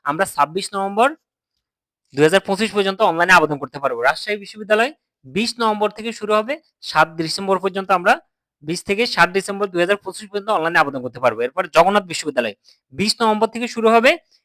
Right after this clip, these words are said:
তিন ডিসেম্বর দুই হাজার পঁচিশ পর্যন্ত অনলাইনে আবেদন করতে পারবো। মেরিন একাডেমি, মেরিন একাডেমির সবগুলা মেরিন একাডেমি একসাথে আবেদন করা যাবে। সেক্ষেত্রে ছয় নভেম্বর থেকে শুরু হয়েছে, ছয় ডিসেম্বর দুই হাজার পঁচিশ পর্যন্ত আমরা অনলাইনে আবেদন করতে পারবো। তারপর আমাদের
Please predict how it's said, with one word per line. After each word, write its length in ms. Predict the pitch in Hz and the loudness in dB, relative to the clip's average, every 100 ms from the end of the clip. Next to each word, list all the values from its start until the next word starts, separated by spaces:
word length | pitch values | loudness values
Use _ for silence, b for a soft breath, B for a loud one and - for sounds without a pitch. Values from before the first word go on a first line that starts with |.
| _ _ | _ _
তিন 200 | 262 254 | -2 0
ডিসেম্বর 400 | 240 240 233 254 | -2 -4 -4 -4
দুই 160 | 226 170 | -4 -4
হাজার 180 | 175 208 202 | -2 -2 -4
পঁচিশ 240 | 196 226 | -10 -8
পর্যন্ত 280 | 220 202 208 | -6 -4 -2
অনলাইনে 300 | 180 165 170 | 0 2 2
আবেদন 240 | 151 139 | 2 -2
করতে 180 | 131 127 | -8 -4
পারবো। 300 | 123 113 120 | -4 -2 -6
মেরিন 360 | 120 151 190 220 | 0 2 4 4
একাডেমি, 400 | 190 180 139 104 _ b b b b _ | 2 0 0 -8 _ b b b b _
মেরিন 340 | 135 165 202 226 | 2 6 6 6
একাডেমির 480 | 208 208 208 226 262 | 6 4 4 0 -4
সবগুলা 420 | - 185 180 196 | -4 -4 0 0
মেরিন 260 | 185 190 | 0 -2
একাডেমি 360 | 202 185 190 202 | -2 -4 -4 -4
একসাথে 300 | 185 208 196 | -8 -2 2
আবেদন 260 | 185 180 175 | 2 0 0
করা 140 | 180 | 0
যাবে। 260 | 196 208 339 _ _ - | 0 -2 -10 _ _ -6
সেক্ষেত্রে 420 | - 180 208 247 | -2 0 0 -4
ছয় 280 | - 180 185 | -2 0 2
নভেম্বর 300 | 202 202 208 | 0 -2 -6
থেকে 220 | 226 233 | -6 -14
শুরু 220 | 233 208 | -10 -6
হয়েছে, 240 | 220 220 269 | -6 -6 -16
ছয় 300 | - 190 190 | -6 -4 -2
ডিসেম্বর 500 | 202 226 214 277 370 _ _ _ _ _ _ 127 | -4 -8 -2 -2 -2 _ _ _ _ _ _ -8
দুই 120 | 139 | 0
হাজার 160 | 165 196 | 2 2
পঁচিশ 340 | - 185 214 | -2 -4 -4
পর্যন্ত 240 | 208 190 202 | -2 0 2
আমরা 240 | 175 190 | 2 2
অনলাইনে 280 | 165 156 165 | 0 0 0
আবেদন 240 | 143 139 | -2 -6
করতে 180 | 127 127 | -14 -4
পারবো। 240 | 127 110 | -4 -4
তারপর 280 | 110 147 165 | -4 -4 -2
আমাদের 320 | 160 160 208 | -4 -2 -4